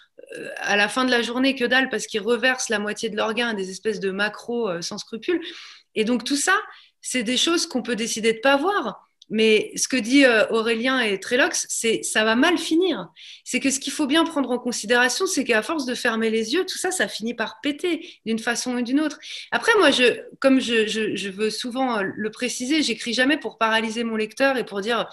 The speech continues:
C'est la fin des haricots, ça va vous péter à la gueule, ça va être très, très violent. » Pas du tout, parce que moi, je, je, je suis une indécrottable, euh, sinon optimiste, en tout cas, euh, humaniste,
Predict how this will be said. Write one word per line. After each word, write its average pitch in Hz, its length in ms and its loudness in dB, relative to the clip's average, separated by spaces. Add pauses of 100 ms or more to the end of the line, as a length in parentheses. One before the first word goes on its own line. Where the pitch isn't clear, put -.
(380)
C'est - 160 2
la 240 80 4
fin 247 140 2
des 240 60 6
haricots, 226 360 4
ça 247 160 2
va 220 80 2
vous 220 40 -4
péter 240 220 0
à 233 60 4
la 220 120 2
gueule, 254 440 2
ça 196 160 -2
va 190 80 2
être 190 100 -6
très, - 160 2
très 254 220 0
violent. » 226 500 0 (380)
Pas 294 120 6
du 285 140 4
tout, 302 180 2
parce 220 200 -2
que 233 80 -2
moi, 233 260 4
je, 220 300 0
je, 196 340 -2 (1040)
je 226 120 4
suis 285 240 4
une 294 120 8
indécrottable, 269 640 4
euh, 208 260 4
sinon 269 360 4
optimiste, 285 600 6
en 240 120 -2
tout 226 120 -12
cas, 262 380 4
euh, 202 160 2
humaniste, 277 640 4